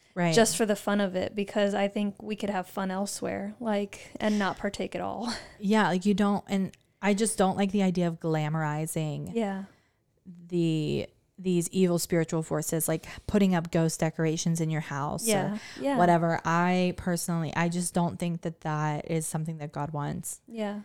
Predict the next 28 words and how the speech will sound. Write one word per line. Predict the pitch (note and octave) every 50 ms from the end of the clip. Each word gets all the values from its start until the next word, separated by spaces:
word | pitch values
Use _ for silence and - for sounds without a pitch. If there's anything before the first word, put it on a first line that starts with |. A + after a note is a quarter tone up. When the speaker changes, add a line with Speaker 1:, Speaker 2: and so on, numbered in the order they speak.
| - _ _ _ _ _ -
Speaker 1:
And | D#3+ D3+ D3 D3+ D3
I | - E3
mean, | E3 D#3+ E3 D#3+ D#3
while, | D#3+ D#3+ D#3+ D#3+ D#3+ D3+ D3 D3
like | F2 - E3 -
I | D#3+
said, | E3 - E3+ D#3 D#3 - - -
scripture | - - E3+ E3 - F3+
doesn't | E3+ F3 E3 D#3+ -
specifically | - - - F3 - - - F3 E3 F#3 E3+ - E3+ D#3 D#3
say | - - E3+ E3 D#3+ D#3 D#3 D3+ D3 D#3 - - - _
you | - A#3
Speaker 2:
Mm-hmm. | A3 A3+ G#3+ G#3 G3+ G3+
Speaker 1:
can't | F3+ D#3 D#3 -
celebrate | - E3+ D#3+ E3 - D#3 - -
Halloween, | - - E3+ E3 D#3 D3+ D#3 E3+ F#3+ G3 F#3 E3+ E3 D#3+
it | - - - E3 - -
go, | - F3+ F3+ F3+ F3+ -
it | F#3 -
also | - F#3 F#3 F#3+ F#3 - F3+ F3
does | E3+ E3 - F#3 F#3+ A#3 A#3 -
talk | - F#3 F3+ -
about, | E3 D#3 C#3+ -
like | D3+ D#3 -
we | D#3+ D#3+
talked | - D3 C#3+ - -
about | - - C3+
before, | - - - - C#4+ B3+ G3+ F#3 G3+